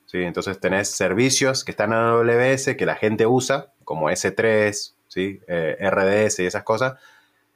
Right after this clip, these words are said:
que tienen su equivalente en las otras nubes. O sea, Google también tiene un S tres, también tiene un R D S, Azure también. Entonces, como que ellos están detrás tratando de perseguir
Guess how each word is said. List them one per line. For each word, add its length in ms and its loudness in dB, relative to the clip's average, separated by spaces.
que 120 -6
tienen 200 2
su 100 2
equivalente 540 2
en 60 0
las 100 0
otras 220 0
nubes. 260 2
O 20 -4
sea, 340 0
Google 340 2
también 300 0
tiene 180 2
un 80 0
S 180 -2
tres, 360 2
también 260 -2
tiene 160 0
un 80 -2
R 220 0
D 180 2
S, 280 -4
Azure 340 -2
también. 320 0
Entonces, 240 -6
como 180 0
que 160 0
ellos 160 2
están 240 -2
detrás 500 0
tratando 340 0
de 80 2
perseguir 680 0